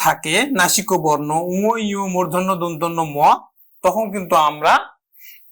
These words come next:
এই উ, ইউ, মূর্ধন্য দন্তন্য ম অর্থাৎ নাসিক্য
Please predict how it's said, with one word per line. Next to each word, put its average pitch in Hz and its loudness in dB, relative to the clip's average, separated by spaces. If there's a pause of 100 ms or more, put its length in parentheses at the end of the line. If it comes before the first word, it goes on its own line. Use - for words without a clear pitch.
(240)
এই 202 4 (180)
উ, 226 6 (200)
ইউ, 247 -4 (140)
মূর্ধন্য 208 -2 (100)
দন্তন্য 190 -2 (140)
ম 151 0 (240)
অর্থাৎ 185 2 (100)
নাসিক্য 214 0